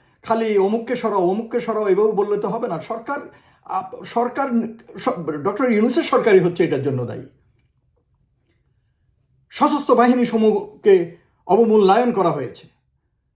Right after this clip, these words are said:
তাদের বঞ্চিত অফিসারদের কোন স্বার্থটা আজ পর্যন্ত দেখেনি। অথচ এক সপ্তাহের ভিতরে আমলাদের সিভিল সার্ভিসে, পুলিশে,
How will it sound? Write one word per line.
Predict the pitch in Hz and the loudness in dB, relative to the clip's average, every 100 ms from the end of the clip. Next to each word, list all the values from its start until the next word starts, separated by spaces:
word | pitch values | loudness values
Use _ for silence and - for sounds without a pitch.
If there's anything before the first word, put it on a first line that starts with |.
| _ _ _ _ _ | _ _ _ _ _
তাদের | - 214 226 | 0 2 2
বঞ্চিত | 180 262 262 269 | 2 0 0 0
অফিসারদের | 233 - 226 208 - | 0 0 -2 -2 -4
কোন | 196 - - 127 127 135 | -6 -10 -16 -16 -14 -14
স্বার্থটা | - 220 220 202 175 - - | -10 -8 -4 -2 -4 -6 -4
আজ | 220 - | -4 -4
পর্যন্ত | 202 202 175 | -8 -6 -4
দেখেনি। | 160 143 143 135 - _ _ _ _ _ _ _ _ _ _ _ _ _ | -4 -4 -6 -14 -18 _ _ _ _ _ _ _ _ _ _ _ _ _
অথচ | 180 196 233 220 170 165 _ _ _ _ _ | -4 -2 0 0 0 -4 _ _ _ _ _
এক | - 226 | -6 -4
সপ্তাহের | - 269 247 208 | -2 0 0 0
ভিতরে | 190 202 180 143 - _ _ _ - | 0 2 2 0 -10 _ _ _ -4
আমলাদের | 196 208 202 202 135 - _ | -2 0 2 0 -2 -8 _
সিভিল | - 214 233 | -6 -2 0
সার্ভিসে, | 185 180 165 160 135 135 _ _ | 0 -2 -2 -4 -8 -10 _ _
পুলিশে, | - 240 240 - 143 - | -2 0 0 0 -2 -4